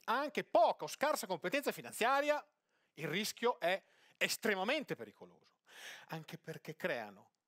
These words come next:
nella testa di queste persone, l'abbiamo visto all'inizio di questa, di questo evento, l'illusione di guadagnare tanto in breve tempo e senza rischio. Ora,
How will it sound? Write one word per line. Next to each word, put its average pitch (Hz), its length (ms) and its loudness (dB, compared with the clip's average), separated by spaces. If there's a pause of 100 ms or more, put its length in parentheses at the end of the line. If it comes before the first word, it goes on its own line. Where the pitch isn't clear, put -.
(240)
nella 113 220 -10
testa - 340 -10
di 113 100 -16
queste - 300 -16
persone, 131 640 -20
l'abbiamo 107 300 -18
visto 143 240 -16
all'inizio 113 340 -16
di 104 100 -20
questa, 107 640 -18
di 107 80 -20
questo - 260 -16
evento, 127 440 -18 (1400)
l'illusione 127 920 -16 (1200)
di 120 80 -20
guadagnare 120 520 -12
tanto 170 520 -12 (560)
in 120 160 -20
breve 104 260 -14
tempo 190 460 -16 (340)
e 202 100 -16
senza 190 280 -8
rischio. - 340 -18 (2500)
Ora, 139 380 -4